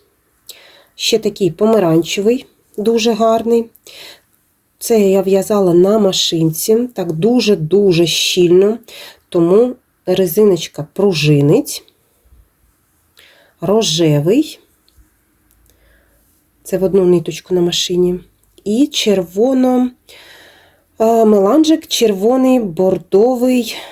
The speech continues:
і такий, е, як теракотовий. Дуже цікавий колір.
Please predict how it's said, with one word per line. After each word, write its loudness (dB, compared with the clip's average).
і 2
такий, -2
е, 2
як -10
теракотовий. -2
Дуже 0
цікавий -2
колір. 0